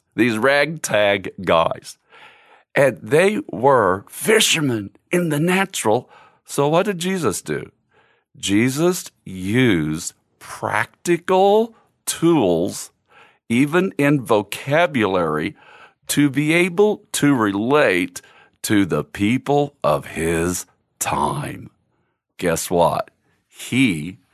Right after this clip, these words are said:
still does that today. And I want to share a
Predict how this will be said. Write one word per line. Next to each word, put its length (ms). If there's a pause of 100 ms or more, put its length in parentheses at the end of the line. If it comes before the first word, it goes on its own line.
(160)
still 680
does 540 (160)
that 720 (480)
today. 800 (720)
And 120
I 100
want 240
to 40
share 560
a 300